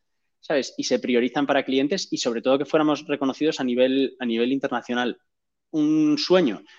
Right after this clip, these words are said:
que nos llamen de Corea diciendo, "Oye, queremos trabajar con vosotros. Somos pepinaco de empresa,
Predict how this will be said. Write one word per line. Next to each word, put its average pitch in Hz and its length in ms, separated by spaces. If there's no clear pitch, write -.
que 104 340
nos 107 280
llamen 127 240
de 139 80
Corea 139 280
diciendo, 127 320
"Oye, 110 140
queremos 120 280
trabajar 131 400
con 107 160
vosotros. - 500
Somos 131 340
pepinaco 135 560
de 131 80
empresa, 156 560